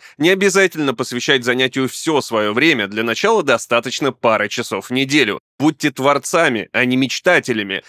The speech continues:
Неважно, нашли ли вы своё предназначение или ещё в поисках, если действительно хотите чего-то достичь,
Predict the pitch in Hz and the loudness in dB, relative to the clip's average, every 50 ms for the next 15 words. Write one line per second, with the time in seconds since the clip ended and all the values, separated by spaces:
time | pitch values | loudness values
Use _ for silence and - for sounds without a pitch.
0 | - - - 160 196 220 220 190 202 185 156 139 - 120 113 104 95 104 127 147 | -20 -12 -4 -2 0 2 2 4 4 4 4 2 0 -2 -6 -6 -4 -2 -2 -2
1 | 147 - 175 196 220 226 208 185 165 165 143 - 151 147 143 135 - 131 131 131 | -2 -4 -4 -2 -2 0 2 2 2 2 0 0 0 2 2 2 0 0 -2 0
2 | 135 123 120 131 131 123 - - 160 156 151 143 127 123 - 127 131 127 120 117 | -2 -2 -2 -2 -2 -2 0 0 0 2 2 2 2 2 2 0 -2 0 0 -2
3 | 113 - - 120 107 - - - 160 180 202 214 214 - - 226 202 - - - | -4 -6 -6 -8 -8 -10 -8 -2 2 4 4 4 2 2 0 0 0 -2 -4 -14
4 | - - - 135 139 175 185 - - 175 160 151 135 135 170 185 - - 170 175 | -20 -20 -12 -6 -2 -2 0 0 0 -2 -4 -2 -2 -4 -4 -4 -4 -6 -6 -4
5 | 202 190 165 - 117 113 110 113 - 131 127 127 - 156 135 123 113 - - 139 | -4 -4 -2 -2 -2 0 0 -2 -2 -2 -4 -2 -2 -4 -4 -6 -6 -6 -2 0
6 | 147 139 120 117 110 110 107 - - 196 226 220 - - | 0 0 0 -2 -2 -4 -4 -4 -4 -4 -4 -4 -4 -8